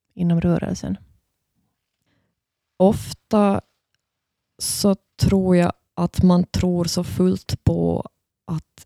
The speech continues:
Speaker 2: man är den som har sanningen. Att i sitt eget liv så, så kanske man upplever att, "Nej, men det här är sant, det här är sanningen." Att det är andra som har fel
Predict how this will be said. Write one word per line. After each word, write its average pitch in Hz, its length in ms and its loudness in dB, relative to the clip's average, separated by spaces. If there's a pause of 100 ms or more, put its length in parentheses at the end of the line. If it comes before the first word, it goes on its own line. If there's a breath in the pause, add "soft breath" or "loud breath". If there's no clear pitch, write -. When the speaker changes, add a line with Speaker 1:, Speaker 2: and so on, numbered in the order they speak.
Speaker 2:
man 170 240 4
är 165 60 2
den 165 320 0
som 165 200 0
har 202 220 2
sanningen. - 560 -8 (1000)
Att - 240 -16
i 170 260 -2
sitt - 200 -6
eget 165 380 0
liv 160 260 0
så, 170 460 -2 (1900 soft breath)
så - 140 -2
kanske 180 240 4
man 185 140 8
upplever 170 460 4
att, 160 140 0
"Nej, 185 100 6
men 180 80 6
det 185 60 4
här 208 260 2
är 226 40 -2
sant, 240 340 2
det - 80 2
här 220 180 2
är 208 60 2
sanningen." 202 640 2
Att - 220 -16
det 208 100 -4
är - 240 0
andra 214 540 4 (100)
som 180 280 0
har 202 240 -2
fel - 540 -4